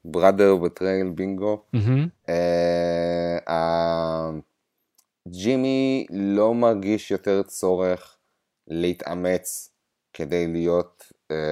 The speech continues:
Speaker 1: בדרך הישר.
Speaker 2: נכון.
Speaker 1: הוא מרגיש כאילו שהוא עשה את זה בשביל צ'אק, ועכשיו הוא, הוא באיזשהו מקום כבר,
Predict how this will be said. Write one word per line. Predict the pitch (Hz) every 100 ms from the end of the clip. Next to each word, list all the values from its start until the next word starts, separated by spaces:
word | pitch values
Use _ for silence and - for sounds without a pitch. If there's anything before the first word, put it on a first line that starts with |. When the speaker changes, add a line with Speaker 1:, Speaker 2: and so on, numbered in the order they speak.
| 76 76 73 73 71 71 73
Speaker 1:
בדרך | 76 87 80 78
הישר. | 73 - 76 69 -
Speaker 2:
נכון. | 107 - 101
Speaker 1:
הוא | 92
מרגיש | 92 110
כאילו | - 110 101
שהוא | 98 101 90 87
עשה | - 107 101
את | 87
זה |
בשביל | 85 85 85 76
צ'אק, | 120 131 - -
ועכשיו | 85 85 - 92 87
הוא, | 92 85 80 76 _ _ _ _
הוא | - 82
באיזשהו | 92 92 98 - 90 85 82 78 76 76 _ _ 82
מקום | 85 95 85
כבר, | 87